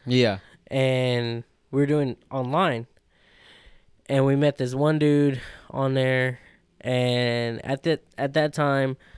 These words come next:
Speaker 2: Moco Space. I don't know if you ever heard of that.
Speaker 1: Moco Space? No.
Speaker 2: Yeah, Moco Space was kinda, kinda up and then going down.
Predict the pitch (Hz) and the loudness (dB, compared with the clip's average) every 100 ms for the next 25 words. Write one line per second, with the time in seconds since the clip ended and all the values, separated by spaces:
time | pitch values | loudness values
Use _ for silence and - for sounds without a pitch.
0 | - - 131 139 - 131 - 127 123 - | -20 -4 4 4 4 -2 0 -2 -2 -6
1 | - - - 123 135 135 131 127 123 127 | -14 -18 -8 -4 0 0 0 0 0 2
2 | 120 123 127 117 - - - 117 120 - | 2 2 2 0 -4 -20 -12 -6 -6 -6
3 | 151 - 160 160 160 - 117 139 127 113 | -10 -6 -4 -4 -6 -8 0 4 4 2
4 | - - 135 135 139 - 131 127 - 123 | -2 0 0 2 0 2 0 2 0 -4
5 | 117 - - - 151 143 131 127 - _ | -4 -10 -16 -2 2 4 4 0 -4 _
6 | _ - 190 180 139 160 165 - 110 143 | _ 0 2 4 6 6 6 0 0 4
7 | 147 139 143 139 127 135 139 | 4 6 6 6 4 4 4